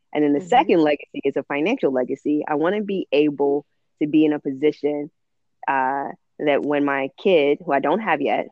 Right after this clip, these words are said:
Speaker 1: but when I have one, turns eighteen, I can buy them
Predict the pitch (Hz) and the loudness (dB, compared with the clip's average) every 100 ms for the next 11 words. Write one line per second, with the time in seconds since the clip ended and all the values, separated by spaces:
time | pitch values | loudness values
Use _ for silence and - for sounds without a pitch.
0 | - 151 139 147 190 170 131 139 185 _ | -4 -2 -2 0 0 0 -4 -4 -8 _
1 | _ - 220 165 151 151 - - 160 - | _ -4 0 2 2 -2 -4 0 0 0
2 | - 208 165 135 139 156 _ _ - 143 | -8 -2 -2 -2 -4 -8 _ _ -6 -4
3 | 143 147 - 147 139 139 147 143 143 143 | -4 -8 -8 -6 -4 -2 0 2 0 -2
4 | 139 143 | -4 -8